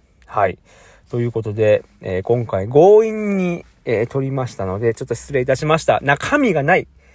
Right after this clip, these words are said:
今回も中身がない放送ですが、あの、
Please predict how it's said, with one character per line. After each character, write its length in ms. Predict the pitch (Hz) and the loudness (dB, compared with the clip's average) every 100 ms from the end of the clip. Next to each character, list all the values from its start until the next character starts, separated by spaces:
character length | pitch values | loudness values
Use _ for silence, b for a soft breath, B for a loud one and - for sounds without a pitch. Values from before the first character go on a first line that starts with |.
| b b b b | b b b b
今 300 | - 262 247 | 0 0 0
回 320 | - - 214 | -4 -2 -2
も 140 | 208 202 | -4 -6
中 280 | 202 - | -6 -4
身 160 | 202 185 | -2 0
が 100 | 156 | -2
な 120 | 143 | -2
い 60 | 135 | -4
放 280 | - 123 120 | -6 -8 -8
送 240 | - 107 | -8 -10
で 100 | 101 | -12
す 200 | - 107 | -14 -10
が、 260 | 110 101 - b b b b | -6 -6 -6 b b b b
あ 160 | - 110 | -8 -6
の、 340 | 110 104 101 | -4 -6 -8